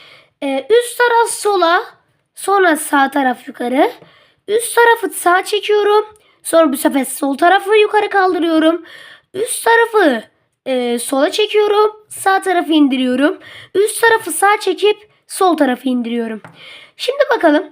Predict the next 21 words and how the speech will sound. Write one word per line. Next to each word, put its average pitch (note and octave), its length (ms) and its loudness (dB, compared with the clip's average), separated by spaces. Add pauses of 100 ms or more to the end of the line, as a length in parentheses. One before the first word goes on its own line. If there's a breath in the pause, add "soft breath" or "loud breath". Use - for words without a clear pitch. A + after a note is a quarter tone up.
Evet, F#4 320 0
gördüğünüz G4+ 440 2
gibi G#4+ 160 2
bu G#4+ 60 -4
sefer G#4 340 0 (120)
bir G#4+ 160 2
kenarımız C#4+ 600 0 (600 soft breath)
mavi, D#4 640 2
kırmızı, C#4 460 4
sarı, F#4 440 0 (360)
mavi, F4+ 480 0
kırmızı, F4 420 2 (400)
mavi, D4 340 0
kırmızı, F4+ 360 0
sarı F#4 280 0 (560 loud breath)
olmuş. F#4+ 560 0 (1300 loud breath)
Peki A#4 220 0
bu A#4+ 40 0
sefer B4 240 0 (120)
ne B4 60 0
yapacağız? G4+ 600 -2